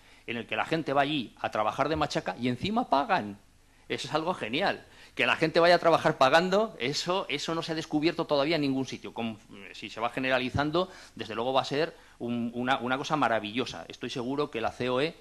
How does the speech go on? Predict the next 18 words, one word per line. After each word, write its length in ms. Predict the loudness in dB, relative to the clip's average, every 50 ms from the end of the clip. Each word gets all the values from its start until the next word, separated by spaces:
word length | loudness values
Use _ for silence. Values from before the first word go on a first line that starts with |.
| -20 -20 -20 -14 -12
estará 400 | -12 -8 -6 -2 -2 -2 -2 -2 -4
encantada, 640 | -8 -8 -6 -8 -8 -4 -2 -2 -2 -2 -2 -6 -10
¿no? 120 | -10 -10
de, 220 | -10 -10 -12 -12 -14 -14
de, 300 | -14 -12 -12 -12 -12 -12
de, 140 | -10 -10 -10
del 180 | -8 -10 -10
invento. 400 | -10 -10 -12 -14 -18 -18 -20 -20 -20 _ _ _ _ _ _ _ _ _ -20 _ -20 _ -20 -20 -20 -20 -20 -20 -20 _ _ _ _ _ -4 -2
E-, 120 | -2 0 0
esta 160 | -2 -2 -2
es 60 | 2
una 120 | 2 2 2
profesión 400 | 2 0 -4 -2 -2 -2 -2 -2
que 80 | -4
se 80 | -6 -6
está 220 | -2 0 0 0
deteriorando 560 | 2 0 -2 -2 0 2 2 2 2 0 0
deprisa, 600 | -2 -4 -4 -6 -6 -6 -6 -8 -12 -14 -18 -20